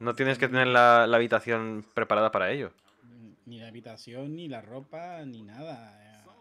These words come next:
Speaker 1: Yo, porque ahora
Speaker 2: Ni
Speaker 1: mismo la
Speaker 2: el
Speaker 1: silla lo tapa, pero ayer fui a hacer la lavadora, no pude sacar la ropa y está encima de mi cama.
Speaker 2: Yo,
Speaker 1: <laughs>
Speaker 2: yo, la gente que vea mis vídeos puede ver cada día cómo hay ropa diferente en una silla de atrás,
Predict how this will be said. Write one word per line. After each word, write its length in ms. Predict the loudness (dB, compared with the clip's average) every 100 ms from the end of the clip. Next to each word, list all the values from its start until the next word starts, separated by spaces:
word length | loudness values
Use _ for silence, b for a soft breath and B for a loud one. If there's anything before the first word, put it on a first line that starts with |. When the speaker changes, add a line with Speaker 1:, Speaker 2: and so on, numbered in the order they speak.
| _ _ _ _ _ _ _ _ _ B B B -6
Speaker 1:
Yo, 140 | -2
porque 260 | 0 4 6
ahora 120 | 6
Speaker 2:
Ni 60 | 4
Speaker 1:
mismo 200 | 4 4
la 80 | 4
Speaker 2:
el 40 |
Speaker 1:
silla 220 | 2 2
lo 120 | 4 4
tapa, 280 | 4 4
pero 300 | 2 2 0 B B B -8
ayer 380 | -4 -2 0 0
fui 180 | 2 0
a 40 |
hacer 120 | 2 2
la 60 |
lavadora, 460 | 4 6 6 4 2
no 240 | 0 0
pude 200 | 0 0
sacar 220 | 0 0 0
la 100 | 2
ropa 360 | 2 2 0 B B B _ _
y 500 | -6 -6 -6 -8 -10 -14
está 580 | -18 -6 -2 0 -2 -4
encima 240 | -8 -12
de 60 | -10
mi 80 |
cama. 280 | -8 -10 -10 B B B -2 -2 -2
Speaker 2:
Yo, 400 | -2 -4 -6 -12 -10
Speaker 1:
<laughs> 0 |
Speaker 2:
yo, 220 | -8 -8 -12 -20 -20 -16
la 100 | -14
gente 240 | -12 -10
que 80 | -8
vea 100 | -8
mis 140 | -8
vídeos 360 | -10 -12 -12 -14
puede 200 | -14 -12
ver 120 | -12
cada 220 | -12 -14
día 320 | -12 -12 -14 -14
cómo 220 | -12 -12
hay 140 | -12
ropa 240 | -12 -14 -14
diferente 360 | -14 -14 -14
en 60 | -14
una 140 | -14
silla 260 | -16 -18 -18
de 60 | -18
atrás, 340 | -18 -20